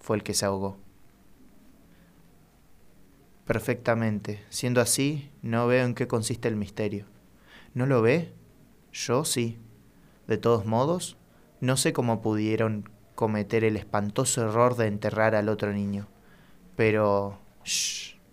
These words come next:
no lo mencione. Podría oírlo la familia. Por cierto que ya tienen bastantes dolorosas preocupaciones sin esa. Bueno,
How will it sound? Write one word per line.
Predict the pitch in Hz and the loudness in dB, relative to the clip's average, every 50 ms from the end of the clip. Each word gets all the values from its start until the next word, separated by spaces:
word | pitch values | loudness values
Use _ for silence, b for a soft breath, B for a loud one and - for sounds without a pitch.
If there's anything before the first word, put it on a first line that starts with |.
| _ _ - - - | _ _ -20 -12 -4
no | - 113 | -2 0
lo | 113 113 | 2 2
mencione. | 110 107 101 98 95 - 117 107 101 98 95 98 - - - - b b b b b b b b - - | 2 0 -2 -4 -4 -2 -2 -2 -2 -4 -6 -10 -16 -20 -20 -20 b b b b b b b b -10 -4
Podría | - 110 107 107 110 110 110 107 | -2 0 0 2 2 2 2 2
oírlo | 107 110 110 110 107 | 2 2 0 0 0
la | 101 95 | -2 -2
familia. | - - 98 104 104 101 95 95 98 95 - - - _ _ _ _ _ _ _ B B B B B | -4 -4 -4 -2 -2 -4 -4 -6 -8 -12 -16 -20 -20 _ _ _ _ _ _ _ B B B B B
Por | B 131 120 | B 2 2
cierto | 117 - 147 143 143 165 131 | 4 4 2 4 4 2 2
que | 120 | 2
ya | 110 120 117 | 2 0 0
tienen | 120 131 123 117 113 | 0 0 0 0 0
bastantes | 104 95 - - - 120 120 123 123 - 123 107 | -2 -4 -6 -2 2 2 2 2 2 0 -2 -2
dolorosas | 107 104 101 101 104 107 117 117 - - 101 | 0 0 0 0 0 0 0 0 -2 -4 -6
preocupaciones | - - 104 101 - 101 - 104 95 - - 123 107 104 98 - | -6 -4 -4 -4 -4 -4 -4 -4 -4 -2 0 -2 0 -2 -2 -4
sin | - 101 101 | -4 -4 -4
esa. | 101 98 - - - - - B B B B B B B B B B B B - - | -4 -6 -6 -8 -12 -18 -20 B B B B B B B B B B B B -16 -4
Bueno, | - 117 110 107 101 98 98 | 2 2 4 4 2 0 -4